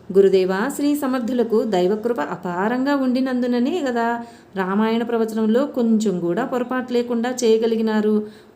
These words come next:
వారి శక్తి సామర్థ్యములను వినియోగించి దేవతలనే మెప్పించినారు.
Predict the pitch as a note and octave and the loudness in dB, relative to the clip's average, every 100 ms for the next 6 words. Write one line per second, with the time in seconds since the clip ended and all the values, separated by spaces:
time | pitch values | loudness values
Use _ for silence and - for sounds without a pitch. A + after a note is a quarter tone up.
0 | F#3 F3 F3 E3+ D#3+ - G#3 A3+ G#3+ A3 | -8 -6 -6 -8 -10 -6 -4 -2 -2 -2
1 | A3+ A3+ A3 G#3+ G3+ G#3 G3+ G3 F#3+ G#3+ | 0 2 2 2 2 4 2 0 -4 -4
2 | C4 G#3 F3+ F#3 F#3+ A3 A#3 D4+ C#4+ - | -4 -2 -2 -2 0 0 0 0 -4 -2
3 | B3+ B3+ B3 A#3+ B3 C4 - - | -4 -4 -2 -2 -2 -4 -8 -18